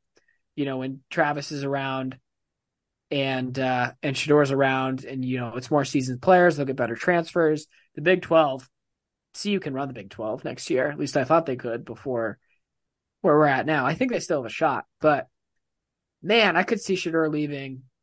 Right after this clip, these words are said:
early to the draft now, and I didn't see that earlier 'cause I thought he'd stay with, with Shiloh and Coach Prime. I think Shiloh has one, one more year, but man, I'm just, it's just rough. It's just rough, but I think they need to get at least one.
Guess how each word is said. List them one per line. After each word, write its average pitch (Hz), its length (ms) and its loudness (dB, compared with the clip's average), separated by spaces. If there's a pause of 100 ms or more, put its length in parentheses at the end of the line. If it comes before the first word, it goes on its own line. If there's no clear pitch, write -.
early 143 240 0
to 135 80 -4
the 123 100 -6
draft 135 360 -4
now, 175 260 2
and 135 160 -8
I 135 60 -2
didn't 143 260 -4
see 135 200 -4
that 127 180 0
earlier 120 640 -4 (160)
'cause 127 160 -8
I 127 100 0
thought 123 240 0
he'd 123 220 -8
stay 120 300 -8
with, 117 220 -10 (140)
with 127 180 -6 (200)
Shiloh 123 400 -4
and 117 80 -10
Coach - 240 -8
Prime. 113 200 -6
I 113 60 -8
think 160 160 -6
Shiloh 120 280 -6
has 110 140 -10
one, 104 280 -10 (180)
one 135 160 -2
more 117 140 -4
year, 110 340 -4
but - 220 -6 (1080)
man, 151 520 4
I'm 160 180 2
just, 151 380 -2
it's 156 260 -2
just 160 220 0
rough. 123 340 -2 (300)
It's 143 200 -2
just 156 220 -4
rough, 135 380 2
but 135 320 -2
I 135 160 -6
think 139 240 -6
they 143 80 -2
need 160 100 4
to 175 80 4
get 151 120 4
at 127 60 0
least 127 240 -4
one. 113 300 -10